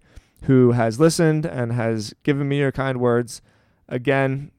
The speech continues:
subscribing, leaving a rating, leaving a comment is the best thing you can do to support me. I would really, really appreciate that. This podcast is free. It's always gonna be free.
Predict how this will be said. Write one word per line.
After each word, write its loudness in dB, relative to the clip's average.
subscribing, 0
leaving 0
a 2
rating, -2
leaving -4
a -2
comment -4
is -8
the -6
best 2
thing -2
you 0
can -8
do -2
to -4
support -6
me. -6
I -2
would -4
really, 2
really 0
appreciate -6
that. -2
This -6
podcast 0
is -8
free. 2
It's -8
always 4
gonna -2
be -2
free. 0